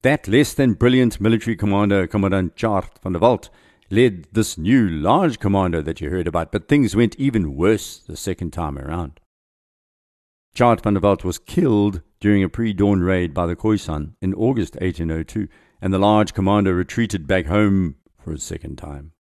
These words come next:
With the commando being given another lesson in African warfare, the Khoisan and Amaxhosa then decided to follow up their victory by launching a full-scale invasion into the Swellendam district.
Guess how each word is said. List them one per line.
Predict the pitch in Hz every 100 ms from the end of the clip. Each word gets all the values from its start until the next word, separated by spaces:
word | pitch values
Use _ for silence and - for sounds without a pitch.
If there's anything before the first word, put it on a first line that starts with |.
| _ _ _ -
With | 123
the | 120
commando | - 120 135 131
being | 117 110
given | 107 120 113 101
another | 107 110 101
lesson | 110 - 101 87 _ -
in | 87
African | 85 87 87 80 71
warfare, | 85 143 87 73 98 _ _ _ _
the | 98
Khoisan | - 135 131 127 113 110
and | 98 104
Amaxhosa | 101 92 - 107 98 82 69
then | 95
decided | 87 - 98 90 82
to | - 87
follow | - 151 165
up | 156 -
their | 147
victory | 120 143 - 127
by | 80 95
launching | 98 117 107 98
a |
full-scale | 85 - 185 156 107 - - 107 98
invasion | 90 90 107 110 85 82 156
into | 147 107
the | 85 82
Swellendam | 92 92 87 73 69 71
district. | - - - -